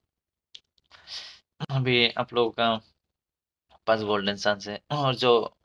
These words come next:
जिसका पेमेंट नहीं हो, वो लोग टेंशन मत लो, मैंने जो बोला ऐसे ही करो, जाके बोलो। अगर नहीं होता तो मुझे कमेंट करना। <clears throat> अगर वीडियो को अच्छा लगे तो like and share करना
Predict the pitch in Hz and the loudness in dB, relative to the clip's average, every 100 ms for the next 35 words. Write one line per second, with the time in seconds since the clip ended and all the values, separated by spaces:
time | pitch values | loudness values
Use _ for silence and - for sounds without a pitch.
0 | 113 110 - 107 107 - 110 113 113 104 | -12 -10 0 2 2 2 0 0 -2 -2
1 | 98 101 101 104 98 - 101 98 101 101 | 0 -2 -4 -6 -8 -6 -6 -6 -8 -8
2 | 101 95 95 95 98 98 95 107 101 104 | -6 -4 -2 -2 0 0 0 -4 -4 -6
3 | 120 131 _ _ 101 98 - 98 92 95 | -10 -14 _ _ -2 -2 -2 -6 -2 -2
4 | 95 98 98 104 107 - 98 101 98 95 | -2 -2 -4 -4 -6 -8 -10 -8 -8 -8
5 | 95 - _ _ _ - - - - _ | -12 -14 _ _ _ -20 -20 -20 -20 _
6 | 107 104 104 95 92 - - 170 135 - | -6 -6 -6 -10 -12 -8 -2 -2 -2 -10
7 | _ _ - - - - - 110 110 104 | _ _ -18 -14 -12 -12 -4 0 0 0
8 | 107 113 110 110 - 110 107 107 110 107 | 2 2 2 0 0 -2 0 -2 -2 -2
9 | 110 - _ _ _ _ _ _ _ 104 | -2 -8 _ _ _ _ _ _ _ 2
10 | 101 101 110 110 107 104 107 110 120 | 2 4 0 0 0 2 0 -6 -8